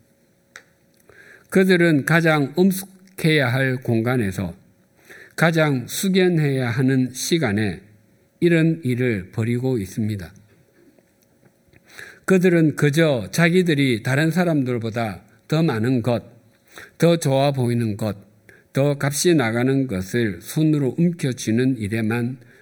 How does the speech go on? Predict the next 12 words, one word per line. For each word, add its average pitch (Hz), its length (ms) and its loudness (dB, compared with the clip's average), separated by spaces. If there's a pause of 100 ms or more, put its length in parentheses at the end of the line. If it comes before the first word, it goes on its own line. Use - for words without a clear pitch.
(140)
관심이 110 640 -4 (100)
있습니다. 107 540 -12 (2000)
시편 147 640 0
이십이 135 480 -2
편 117 320 -2
십칠 170 540 -4
절과 117 560 -2
십팔 170 500 -4
절에 127 480 -2
이런 156 200 2
말씀이 107 440 -2
있습니다. 92 560 -4